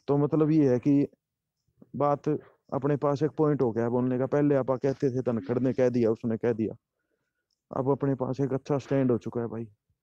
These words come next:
और मेरे पास में दो हज़ार पन्द्रह के वो नोटिफिकेशन थे जो सरकार के चीफ सेक्रेटरी ने जारी किए थे पन्द्रह में,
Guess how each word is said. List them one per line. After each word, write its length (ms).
और 220
मेरे 240
पास 320
में 200
दो 140
हज़ार 180
पन्द्रह 360
के 120
वो 280
नोटिफिकेशन 800
थे 240
जो 100
सरकार 440
के 120
चीफ 220
सेक्रेटरी 440
ने 60
जारी 260
किए 200
थे 180
पन्द्रह 360
में, 160